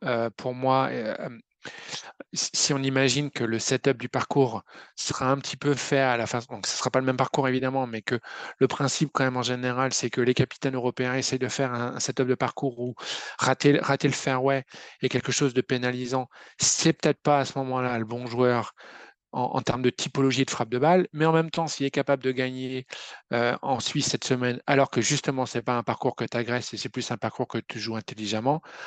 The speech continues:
alors tout ce que je viens de dire il y a à peu près dix dernières secondes, on peut l'oublier. Donc, euh, voilà. Mais c'est vrai que, enfin, moi, je considérais ça comme vraiment un cadeau empoisonné.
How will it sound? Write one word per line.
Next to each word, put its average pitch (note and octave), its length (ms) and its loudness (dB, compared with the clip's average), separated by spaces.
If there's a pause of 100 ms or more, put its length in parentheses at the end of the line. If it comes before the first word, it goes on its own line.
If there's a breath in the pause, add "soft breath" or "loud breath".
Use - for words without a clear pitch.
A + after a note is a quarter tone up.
(300 loud breath)
alors D3 460 6 (120)
tout - 120 -4
ce - 80 -4
que C#3+ 120 4
je A#2+ 80 0
viens A#2+ 120 -4
de A#2+ 60 -8
dire B2+ 160 2
il A#2+ 60 -2
y - 20 -2
a A2 40 -2
à G2+ 40 -6
peu A#2 100 -6
près A#2 200 -2
dix A#2+ 120 -4
dernières A2 300 -4
secondes, D3+ 460 -2 (300)
on D#3 100 0
peut D#3 100 4
l'oublier. A#2+ 420 0 (840 loud breath)
Donc, B2 400 2
euh, C#3 40 8
voilà. B2+ 380 4
Mais B2+ 140 0
c'est - 140 2
vrai D3+ 160 2
que, C#3+ 220 2 (560 loud breath)
enfin, A#2+ 160 -2 (840)
moi, C#3+ 140 0
je - 100 0
considérais C3+ 540 2
ça D3 260 0
comme C3 220 -6 (360)
vraiment C3 420 0
un B2+ 60 2
cadeau B2 240 -2
empoisonné. A2 500 -8